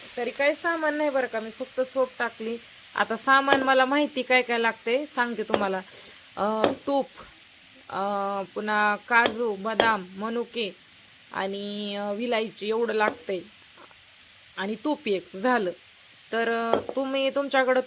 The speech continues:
तूप अव्हेलेबल नसलं तरी गोडं तेल असलं तरी तुम्ही वापरू शकताय. मी गोड्या तेलातच करत आहे. तर ह्याची सध्या टेस्ट मला वाटते खूप छान येणार आहे. कलर तर खूप छान आलाय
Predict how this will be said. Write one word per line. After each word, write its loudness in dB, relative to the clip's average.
तूप 0
अव्हेलेबल 4
नसलं -2
तरी 0
गोडं 4
तेल 2
असलं 2
तरी 4
तुम्ही -2
वापरू 0
शकताय. -4
मी -4
गोड्या 0
तेलातच 0
करत -2
आहे. 0
तर 2
ह्याची 2
सध्या 2
टेस्ट 4
मला 2
वाटते 0
खूप -2
छान 0
येणार 0
आहे. -2
कलर 0
तर -4
खूप -6
छान -2
आलाय -2